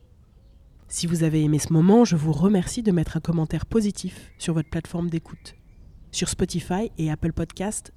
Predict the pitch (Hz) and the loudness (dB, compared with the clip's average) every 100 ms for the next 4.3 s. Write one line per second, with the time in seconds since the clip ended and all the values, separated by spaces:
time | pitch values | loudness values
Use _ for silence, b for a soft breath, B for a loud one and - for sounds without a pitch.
0 | - 170 170 185 175 175 - 190 170 170 | -10 -6 -4 -2 2 0 0 0 2 2
1 | - 170 - - - 190 165 - 135 127 | -2 -6 -8 -8 -2 -2 -4 -8 -10 -10
2 | - - b b b - 160 147 180 160 | -16 -20 b b b -2 -2 -2 -4 -4
3 | 151 151 160 160 139 139 165 165 143 143 | -4 -2 0 0 0 -2 -4 -2 -4 -8
4 | - 147 | -8 -8